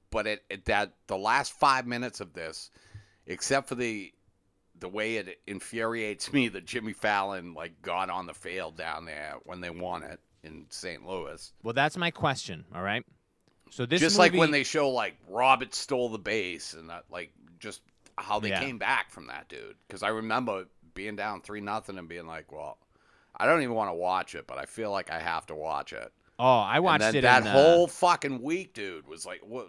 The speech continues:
Speaker 1: It was like fucking four straight days of just, like, fucking nail-biting,
Speaker 2: Yeah.
Speaker 1: gut-wrenching
Speaker 2: Oh, I
Speaker 1: fucking
Speaker 2: I was,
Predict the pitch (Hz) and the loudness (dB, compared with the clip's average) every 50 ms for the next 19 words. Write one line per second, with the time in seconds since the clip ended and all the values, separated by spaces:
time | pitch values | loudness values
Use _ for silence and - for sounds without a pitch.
0 | 85 101 107 101 98 90 95 98 92 _ - 104 101 - - 101 95 78 _ - | -14 -16 -14 -14 -14 -12 -12 -14 -14 _ -10 -10 -10 -10 -10 -14 -14 -16 _ -20
1 | - - 110 113 117 110 - - - 120 120 113 - - 92 110 107 101 92 71 | -14 -10 -6 -6 -6 -6 -8 -10 -8 -8 -8 -8 -8 -6 -6 -4 -2 -4 -4 -6
2 | 67 - - - _ _ _ _ _ _ _ _ _ _ _ - 80 78 - 107 | -8 -16 -20 -20 _ _ _ _ _ _ _ _ _ _ _ -14 -14 -10 -8 -8
3 | 104 - - 98 80 - _ _ - - _ - 131 107 - 98 90 90 90 87 | -6 -6 -6 -6 -8 -8 _ _ -20 -18 _ -4 -4 -4 -4 -6 -12 -12 -10 -8
4 | 87 92 104 110 110 95 110 104 110 110 107 104 101 80 _ - 95 92 107 147 | -6 -4 -4 -4 -4 -4 -4 -4 -4 -4 -6 -8 -10 -12 _ -8 -2 2 2 4
5 | 147 98 87 90 98 95 92 135 156 156 135 104 - - - 87 82 85 - 82 | 2 2 0 -6 -8 -2 2 4 6 6 6 4 0 -6 -8 -8 -8 -8 -10 -14
6 | 80 80 82 76 73 69 _ _ _ _ _ - - 110 131 147 160 151 123 | -14 -14 -16 -18 -20 -20 _ _ _ _ _ -8 -2 0 2 2 2 2 0